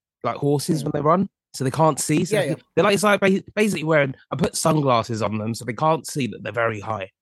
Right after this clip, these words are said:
Speaker 2: Mm-hmm.
Speaker 1: Other ones, I put blindfolds on because I was actually in the middle of a game of Blind Man's Bluff when I decided that I was gonna do this,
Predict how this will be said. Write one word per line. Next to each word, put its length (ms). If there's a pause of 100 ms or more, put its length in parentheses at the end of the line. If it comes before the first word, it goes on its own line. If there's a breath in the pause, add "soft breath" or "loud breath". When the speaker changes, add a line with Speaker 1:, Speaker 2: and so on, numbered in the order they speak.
Speaker 2:
Mm-hmm. 220 (460)
Speaker 1:
Other 200
ones, 520
I 60
put 200
blindfolds 640
on 240 (340)
because 400 (220 soft breath)
I 80
was 120
actually 260
in 60
the 60
middle 220
of 60
a 40
game 260
of 120
Blind 240
Man's 220
Bluff 300
when 380
I 280
decided 500
that 80
I 40
was 100
gonna 180
do 200
this, 340